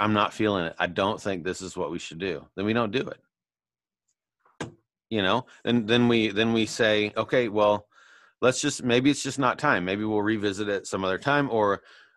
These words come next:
or it might be a, "Yeah, let's, let's just go home and, and keep praying and, and we'll figure it out," you know? And everybody comes to the table, uh, with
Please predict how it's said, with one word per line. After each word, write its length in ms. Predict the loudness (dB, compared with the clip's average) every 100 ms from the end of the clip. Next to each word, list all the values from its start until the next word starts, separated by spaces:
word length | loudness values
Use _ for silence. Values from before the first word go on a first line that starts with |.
| _
or 200 | 2 2
it 100 | 2
might 220 | 0 -2
be 140 | 0 2
a, 240 | 2 0 -4
"Yeah, 140 | -8 -8 2
let's, 320 | 2 2 -4
let's 160 | -4 -4
just 180 | -2
go 140 | 0 2
home 180 | 2 0
and, 260 | -2 -6 -12 _
and 320 | -6 -4 -6 -8
keep 200 | -10 -4
praying 420 | 0 2 0 -4 -10 _ _ _ -8
and, 440 | -4 -4 -4 -8 -8
and 300 | -6 -6 -8 -12
we'll 140 | -10 -8
figure 300 | -6 -4 0
it 60 |
out," 260 | 0 -2 -8 _
you 140 | -8 -4
know? 240 | -2 -4 -8 -20 -14 -2
And 180 | -2 2
everybody 480 | 4 4 4 2 0
comes 420 | 0 0 0 -4
to 140 | -4
the 140 | -2 -2
table, 600 | 2 2 2 0 -2 -8 _ _ _ _ _ -2
uh, 300 | 0 0 -2
with 400 | -4 -2 -2 -8